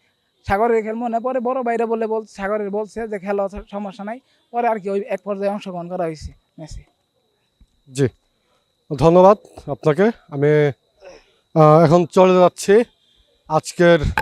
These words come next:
Speaker 2: আহ, বিজয়ী দলের ক্যাপ্টেন, নেভিগেটর একুশের ক্যাপ্টেন আসিফ। তো আজকে আপনারা, আহ, এই মাদ্রাসার, মানে, অনেক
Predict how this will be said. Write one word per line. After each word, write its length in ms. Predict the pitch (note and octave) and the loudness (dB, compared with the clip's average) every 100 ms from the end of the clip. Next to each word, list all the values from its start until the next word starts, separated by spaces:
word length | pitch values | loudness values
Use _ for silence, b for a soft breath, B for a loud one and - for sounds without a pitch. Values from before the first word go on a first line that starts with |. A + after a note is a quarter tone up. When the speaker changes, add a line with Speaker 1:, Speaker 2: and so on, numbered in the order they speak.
| F#3 | -8
Speaker 2:
আহ, 420 | F3+ D3 C#3+ C#3+ C3+ - | -4 0 2 2 -2 -10
বিজয়ী 480 | C#3+ E3 E3+ E3+ D#3+ | -4 0 2 2 4
দলের 280 | D#3+ D#3+ | 4 4
ক্যাপ্টেন, 440 | - D#3 - F3+ A3 - _ _ _ C#3+ | 2 0 2 0 0 -6 _ _ _ -2
নেভিগেটর 420 | D#3 D#3 D3+ D#3 | 0 2 4 4
একুশের 360 | D#3+ E3 D#3 C#3 | 2 2 0 2
ক্যাপ্টেন 400 | D#3 - F3+ D3+ | -2 0 0 0
আসিফ। 320 | - E3+ G#3+ - _ _ - _ _ _ _ _ _ _ _ - - - - - - _ _ _ _ _ _ _ _ _ _ _ _ _ _ _ _ _ _ | 2 0 0 -6 _ _ -20 _ _ _ _ _ _ _ _ -20 -20 -20 -20 -20 -20 _ _ _ _ _ _ _ _ _ _ _ _ _ _ _ _ _ _
তো 60 | D3 | -6
আজকে 240 | C#3+ - | -4 0
আপনারা, 460 | E3+ F3+ E3+ E3 E3 - _ _ _ _ _ _ _ - | 0 2 2 4 2 0 _ _ _ _ _ _ _ -6
আহ, 200 | D3 C#3+ - _ _ _ _ _ _ - | -2 -2 -6 _ _ _ _ _ _ 0
এই 120 | F3+ | 2
মাদ্রাসার, 580 | F3 E3 F#3 - E3+ D#3 - - _ _ _ _ _ _ _ C#3 | 4 4 2 2 0 0 -4 -20 _ _ _ _ _ _ _ -6
মানে, 280 | C#3+ C#3 F3+ - _ _ - | -2 -2 -4 -12 _ _ -4
অনেক 240 | D#3+ D3+ | 0 0